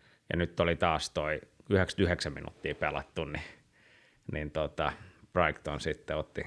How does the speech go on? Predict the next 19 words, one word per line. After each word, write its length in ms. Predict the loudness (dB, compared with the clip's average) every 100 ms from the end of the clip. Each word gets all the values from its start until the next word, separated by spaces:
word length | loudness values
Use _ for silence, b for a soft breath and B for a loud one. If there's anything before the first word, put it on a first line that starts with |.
| -6 2
pienen 260 | 4 6
revanssin, 540 | 8 6 4 -2 -4 -4
mut 120 | 2
niissä 200 | 4 8
molemmissa 420 | 8 8 6 2
oli 100 | 0
tunnetila 640 | 4 4 4 0 2 2
tosi 240 | 4 2 2
korkealla 680 | 4 4 2 -2 -2 -2
ja 140 | -2 -2 b b b b b b b 0
Brightonhan 640 | 6 6 6 0 2 2
yrittää 400 | 2 0 0 0
niinku 220 | 0 0
houkutella 640 | 6 6 6 2 0 0 2
ja 80 | 4
houkutella 560 | 2 2 -2 -2 2
ja 80 | 2
houkutella 580 | 4 2 0 -4 -6 -6
niinku 400 | -10 -10 -12